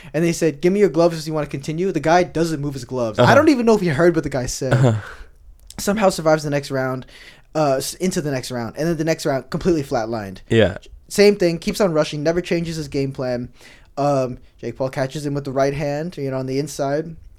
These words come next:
Speaker 1: and, um, flatlines him. He falls really hard on his head and is on, is, like, on camera, is out cold for a solid, like, forty-five seconds.
Speaker 2: Damn.
Speaker 1: I was actually worried.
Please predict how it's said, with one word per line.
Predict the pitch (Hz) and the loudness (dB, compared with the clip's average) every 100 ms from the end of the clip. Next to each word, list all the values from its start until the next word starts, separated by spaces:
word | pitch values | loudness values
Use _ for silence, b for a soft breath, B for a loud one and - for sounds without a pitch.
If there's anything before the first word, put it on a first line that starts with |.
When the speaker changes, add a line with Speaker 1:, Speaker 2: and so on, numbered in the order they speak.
| - _ _ - - | -20 _ _ -12 0
Speaker 1:
and, | 165 160 151 139 _ - | 4 4 2 -4 _ -4
um, | 139 135 131 123 117 _ _ - | 2 4 4 0 -8 _ _ -16
flatlines | - 180 160 143 117 104 | 0 4 4 2 -4 -8
him. | |
He | - | -12
falls | 139 160 147 127 | -4 0 0 -4
really | 131 180 214 185 | -6 -2 0 2
hard | 175 175 | 2 2
on | 156 | 0
his | 143 | -2
head | 156 143 | -2 0
and | 143 | -2
is | 135 | -2
on, | 127 156 - | -2 -2 -2
is, | 147 - - | -4 -6 -4
like, | 139 135 | -4 0
on | 147 220 | 4 4
camera, | 240 196 185 151 | 4 0 0 0
is | 139 - | 0 4
out | 165 160 | 2 2
cold | 160 165 165 | 0 0 0
for | 139 | -4
a | |
solid, | 135 151 143 131 117 | -2 -2 0 0 -4
like, | 135 | -6
forty-five | 135 127 120 113 | -4 -4 -6 0
seconds. | 110 | 2
Speaker 2:
Damn. | 120 117 107 92 - B - - | 4 6 4 2 -6 B -8 2
Speaker 1:
I | 165 233 | 6 6
was | 262 | 6
actually | 175 220 - 190 | 6 4 4 4
worried. | 160 170 | 6 6